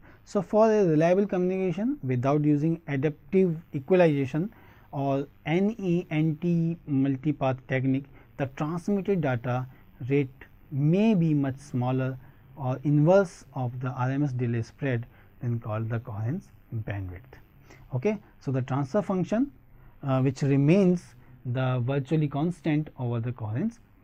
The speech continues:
bandwidth. So, this is a complete scenario about the, uh, coherence bandwidth. Next is small scale, uh, small access time delay and the large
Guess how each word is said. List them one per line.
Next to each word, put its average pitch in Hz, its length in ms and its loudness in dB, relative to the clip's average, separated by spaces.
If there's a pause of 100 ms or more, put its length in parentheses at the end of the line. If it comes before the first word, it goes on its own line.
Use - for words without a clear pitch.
(100)
bandwidth. 104 400 -4 (340)
So, - 60 -6
this 254 160 4
is 233 60 2
a 247 60 0
complete 180 340 0
scenario 175 500 4
about 135 340 0
the, 240 200 2 (300)
uh, 123 240 0
coherence 117 340 -4
bandwidth. 98 360 -8 (1500)
Next 147 280 2
is 165 240 0
small 165 380 0
scale, 170 440 0
uh, 139 260 -2 (140)
small 151 420 -2
access 143 340 -6
time 151 260 0
delay 147 320 0
and 131 140 -2
the 127 60 -2
large 123 300 0